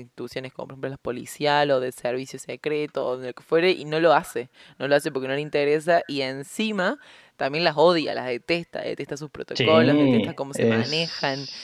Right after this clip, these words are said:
Speaker 1: Eh, y eso es genial, es como un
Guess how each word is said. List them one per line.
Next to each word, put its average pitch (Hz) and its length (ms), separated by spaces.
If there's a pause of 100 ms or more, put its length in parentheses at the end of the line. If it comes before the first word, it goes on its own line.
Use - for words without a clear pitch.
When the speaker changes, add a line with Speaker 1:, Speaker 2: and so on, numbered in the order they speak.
(300)
Speaker 1:
Eh, 127 280 (100)
y 156 100
eso 190 160
es 202 140
genial, 147 560
es 147 100
como 135 240
un 135 300